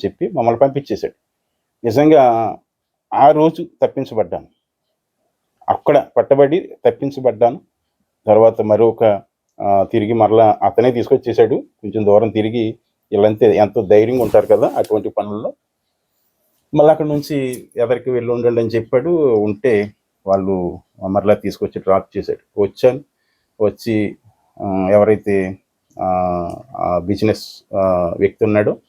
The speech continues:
ఆయన అన్నాడు, "మనం రేపు వెళ్దాం చిన్న" అన్నారు. అయితే వెళ్ళాం. వెళ్ళి లైసెన్స్ దగ్గరికి వెళ్ళి ఆ డబ్బులు పే చేసి లైసెన్స్ తీసుకుందాం అనుకుందులోకి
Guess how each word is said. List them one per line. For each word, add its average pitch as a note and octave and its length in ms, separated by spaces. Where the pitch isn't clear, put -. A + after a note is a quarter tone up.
ఆయన G2+ 180
అన్నాడు, G2+ 220
"మనం G2 260
రేపు F#2+ 220
వెళ్దాం F#2+ 320
చిన్న" F2+ 240
అన్నారు. E2+ 380
అయితే D#2+ 420
వెళ్ళాం. G#2 300
వెళ్ళి A#2+ 540
లైసెన్స్ B2 500
దగ్గరికి A2 640
వెళ్ళి G#2 480
ఆ G2 60
డబ్బులు G2 300
పే G2 300
చేసి G2+ 440
లైసెన్స్ G2 400
తీసుకుందాం G2+ 380
అనుకుందులోకి F#2+ 640